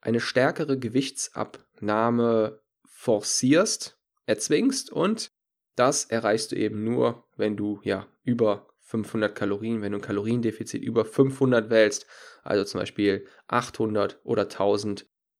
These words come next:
oder sogar tausendzweihundert. Ich hoffe, dass ich dir die Angst vor dem, äh, abgestürzten Stoffwechsel etwas nehmen konnte und ich wünsche dir viel Spaß bei der Auswahl deines Kaloriendefizits.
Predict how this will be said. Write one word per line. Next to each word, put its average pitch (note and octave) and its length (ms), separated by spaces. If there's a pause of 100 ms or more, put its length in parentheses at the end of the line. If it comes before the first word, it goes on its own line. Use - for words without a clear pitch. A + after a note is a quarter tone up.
oder B2+ 180
sogar G#2 240
tausendzweihundert. G2 920 (1500)
Ich - 200
hoffe, C3 500
dass A2+ 180
ich A2 120
dir A2 200
die G#2+ 180
Angst C3+ 340
vor A2+ 200
dem, G#2 320 (100)
äh, A2+ 60
abgestürzten - 920
Stoffwechsel G#2+ 640
etwas - 340
nehmen C#3+ 220
konnte A#2+ 420 (340)
und C#3+ 120
ich C3+ 120
wünsche C3 200
dir - 120
viel E3 280
Spaß A2+ 600
bei G#2 120
der G2 140
Auswahl G#2+ 720
deines A2 320
Kaloriendefizits. G2+ 1080